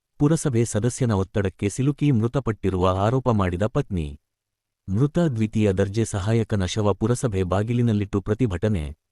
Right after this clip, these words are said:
ದೇವನಹಳ್ಳಿ ತಾಲೂಕಿನ ವಿಜಯಪುರ ಪಟ್ಟಣ ಪುರಸಭೆ ಮುಂದೆ ಪ್ರತಿಭಟನೆ. ಪುರಸಭೆ ದ್ವಿತೀಯ ದರ್ಜೆ ನೌಕರ ಪವನ್ ಜೋಶಿ, ಮೂವತ್ತೆಂಟು, ಬ್ರೈನ್ ಸ್ಟ್ರೋಕ್ ಆಗಿ ಸಾವು.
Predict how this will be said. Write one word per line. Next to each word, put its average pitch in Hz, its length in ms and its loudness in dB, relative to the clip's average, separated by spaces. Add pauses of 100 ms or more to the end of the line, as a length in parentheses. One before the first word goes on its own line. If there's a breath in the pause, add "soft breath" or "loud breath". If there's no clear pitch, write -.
(160)
ದೇವನಹಳ್ಳಿ 113 600 2
ತಾಲೂಕಿನ 107 520 0
ವಿಜಯಪುರ 95 540 0
ಪಟ್ಟಣ 151 420 0
ಪುರಸಭೆ 98 480 -2
ಮುಂದೆ 110 320 2
ಪ್ರತಿಭಟನೆ. 104 640 -2 (880)
ಪುರಸಭೆ 127 520 2
ದ್ವಿತೀಯ 123 460 0
ದರ್ಜೆ 101 340 0
ನೌಕರ 104 380 2
ಪವನ್ 95 400 2
ಜೋಶಿ, 98 580 0
ಮೂವತ್ತೆಂಟು, 120 680 2 (160)
ಬ್ರೈನ್ 120 320 2
ಸ್ಟ್ರೋಕ್ 117 380 -2
ಆಗಿ 104 220 -2
ಸಾವು. 92 360 -2